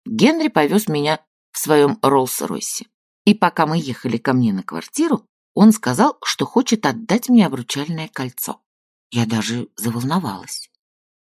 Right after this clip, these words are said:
И вдруг он заявил, что был у Кортье и пересмотрел там все перстни, но ничего достойного меня не нашел. Тут он вынул из кармана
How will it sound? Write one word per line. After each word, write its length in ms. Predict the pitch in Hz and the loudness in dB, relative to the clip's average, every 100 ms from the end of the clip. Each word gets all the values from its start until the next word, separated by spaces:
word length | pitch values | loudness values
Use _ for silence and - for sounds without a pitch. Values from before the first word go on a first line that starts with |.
| - | -10
И 100 | 120 | -8
вдруг 380 | 101 135 214 - | 0 4 2 2
он 120 | 117 | -4
заявил, 540 | - 92 98 214 240 - _ _ - | -4 -8 2 2 2 -4 _ _ -8
что 200 | - 120 | -4 -2
был 240 | 131 185 - | 2 0 0
у 100 | 127 | -4
Кортье 540 | - 85 - 165 247 | -6 -10 -10 -6 -6
и 220 | - 123 | -4 -2
пересмотрел 720 | 120 143 143 131 123 - 202 | 0 -2 -2 -2 -2 2 4
там 240 | 202 160 147 | 4 0 -4
все 400 | - - - 277 | -6 0 2 2
перстни, 760 | _ 202 131 - - 120 - _ - | _ 0 0 -4 -4 -4 -4 _ -4
но 200 | 143 160 | 2 6
ничего 580 | 165 208 294 - 247 220 | 8 8 6 2 4 4
достойного 640 | 175 165 - 156 147 143 | 2 0 0 -2 -2 -6
меня 420 | 139 143 156 214 _ - | -6 -4 -2 -2 _ -6
не 160 | 156 | -4
нашел. 400 | 139 - - - - - _ _ _ _ _ _ _ _ _ _ | -4 -4 -6 -8 -12 -20 _ _ _ _ _ _ _ _ _ _
Тут 200 | 330 - | -2 4
он 160 | 214 196 | 6 8
вынул 320 | 190 175 165 | 6 6 2
из 100 | - | 0
кармана 600 | - 143 160 196 185 | 0 2 4 4 2